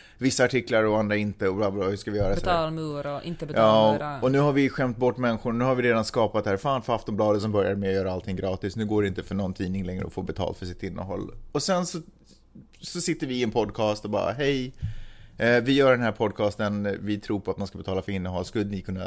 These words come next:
Speaker 2: Mm.
Speaker 1: vara vänliga och bara betala?" Och så gör folk det. Eller ni gör det. Jag
Speaker 2: Folk
Speaker 1: tycker att
Speaker 2: bara,
Speaker 1: det är,
Speaker 2: "Fair enough."
Speaker 1: jag tycker att det är så,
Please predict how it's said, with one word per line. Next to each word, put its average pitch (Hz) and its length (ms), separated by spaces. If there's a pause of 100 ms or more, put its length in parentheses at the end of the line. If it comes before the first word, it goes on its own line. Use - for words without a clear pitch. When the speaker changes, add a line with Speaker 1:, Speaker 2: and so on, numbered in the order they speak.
Speaker 2:
Mm. - 260
Speaker 1:
vara 95 100
vänliga 90 300
och - 60
bara 90 180
betala?" 107 420
Och 147 160
så - 100
gör 202 180
folk - 220
det. 85 120
Eller - 180
ni 175 180
gör 185 200
det. 90 60
Jag 82 80
Speaker 2:
Folk 104 100
Speaker 1:
tycker 170 140
att 175 80
Speaker 2:
bara, 165 60
Speaker 1:
det 151 60
är, 131 120
Speaker 2:
"Fair 277 180
enough." 180 240 (340)
Speaker 1:
jag 135 140
tycker 151 160
att 143 80
det 120 160
är 117 40
så, 110 560